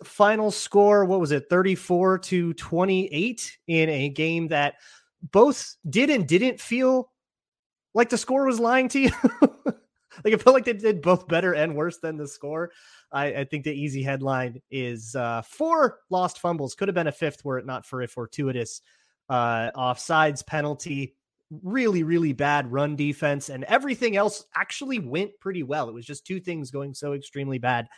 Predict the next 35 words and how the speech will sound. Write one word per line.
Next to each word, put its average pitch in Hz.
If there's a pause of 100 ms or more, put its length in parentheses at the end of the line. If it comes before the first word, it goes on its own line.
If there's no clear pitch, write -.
(300)
that 131
they 135
took 165
over 151
the 127
game. 135
But 147
maybe 285
you 220
guys 175
disagree 131
with 117
me, 113
so 117
let's 143
start 160
this 127
the -
way 139
we 294
always 254
start 170 (240)
these 139 (100)
Locked 143
On 143
Vikings 123
live 202 (120)
postcasts, 208
which, -
of 120
course, -
you 113
can 123
always 107
find 107